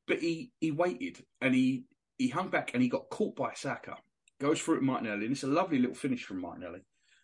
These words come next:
Um, and I just, the flag went up and I just assumed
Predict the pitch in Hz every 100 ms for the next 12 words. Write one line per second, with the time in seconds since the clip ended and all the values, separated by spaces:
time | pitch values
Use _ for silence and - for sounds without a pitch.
0 | _ 135 135 127 131 123 - _ - 147
1 | 185 247 190 143 - _ _ 135 165 196
2 | 196 107 101 - 101 131 120 - - 107
3 | 110